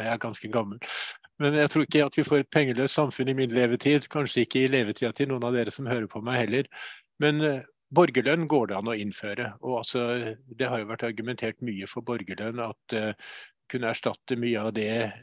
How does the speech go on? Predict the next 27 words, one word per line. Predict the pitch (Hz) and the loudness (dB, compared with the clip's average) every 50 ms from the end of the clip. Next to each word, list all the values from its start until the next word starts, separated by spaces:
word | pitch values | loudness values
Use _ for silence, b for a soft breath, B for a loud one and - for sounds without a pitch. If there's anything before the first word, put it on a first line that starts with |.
| 123 117 | -14 -10
eh, | 113 110 107 107 110 110 107 - | -8 -6 -6 -6 -6 -6 -8 -8
sensurarbeidet | - - 113 104 - - 113 107 104 104 107 107 104 104 104 104 101 104 - | -8 -8 -8 -6 -6 -6 -4 -4 -4 -4 -6 -4 -4 -6 -6 -6 -6 -8 -8
som | - 123 113 104 | -6 -6 -6 -4
nav | 101 98 104 107 110 110 107 | -4 -4 -2 -2 -2 -2 -2
driver | 113 113 120 117 107 104 107 | -2 0 0 0 0 -2 -6
på | 98 - 127 123 117 117 | -8 -4 -4 -4 -2 -4
med | 120 117 | -4 -6
å | 113 - | -6 -6
tråkke | - 135 120 - - 110 | -4 -6 -6 -6 -8 -10
på | - - 113 | -8 -10 -10
folk, | - 123 123 123 - - _ - 131 | -4 -2 -2 -2 -2 -4 _ -6 -4
og, | 127 117 113 117 117 120 | -2 -2 -2 -2 -2 -4
ikke | 110 - - | -6 -6 -8
sant, | - 120 113 107 - _ 110 | -8 -8 -8 -8 -10 _ -8
eh, | 110 - - B B B B B B B B - | -8 -8 -10 B B B B B B B B -8
eh, | 120 113 - - - - | -8 -8 -8 -8 -14 -18
forskjellige | - - - 131 - - 120 104 98 110 113 | -20 -14 -10 -8 -4 -2 -2 -2 -2 -2 -4
pensjoner | - - 120 110 - - - 117 107 104 107 107 110 120 | -6 -8 -10 -12 -8 -6 -4 -4 -4 -4 -6 -6 -6 -6
og | 113 | -6
så | - - 123 | -6 -4 -2
videre | 120 117 113 110 113 117 | -2 0 -2 -2 -4 -6
som | - - 98 | -8 -8 -10
kunne | - - 120 117 | -8 -8 -6 -6
være | 110 110 110 113 | -6 -6 -4 -6
integrert | 110 104 - - 117 113 101 104 101 - - 127 | -6 -8 -8 -8 -8 -6 -6 -6 -8 -6 -4 -2
i | 123 | -2
dette. | 131 120 - _ - 131 147 | -2 -2 -4 _ -4 -4 -4